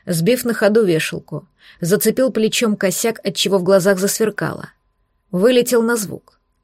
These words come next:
Шум воды и сдавленные рыдания доносились из ванной комнаты. Не церемонясь, дернул дверь. Она от порыва сорвалась с петель.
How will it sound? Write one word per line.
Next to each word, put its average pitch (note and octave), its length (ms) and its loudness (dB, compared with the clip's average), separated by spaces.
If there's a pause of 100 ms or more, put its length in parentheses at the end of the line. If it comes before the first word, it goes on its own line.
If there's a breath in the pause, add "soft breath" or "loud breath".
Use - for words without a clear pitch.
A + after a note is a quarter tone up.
(360)
Шум G#3+ 320 0
воды G#3 320 4
и G#3 40 2
сдавленные F#3 640 0
рыдания F#3 460 0
доносились F3+ 640 -2
из E3+ 180 -2
ванной G3+ 280 0
комнаты. C#3+ 580 -6 (680)
Не F#3 140 0
церемонясь, A3+ 560 2
дернул G#3+ 380 2
дверь. E3+ 340 -4 (460)
Она F3 260 0
от E3 120 -6
порыва A3 320 2
сорвалась F3+ 540 0
с - 60 -6
петель. - 520 -8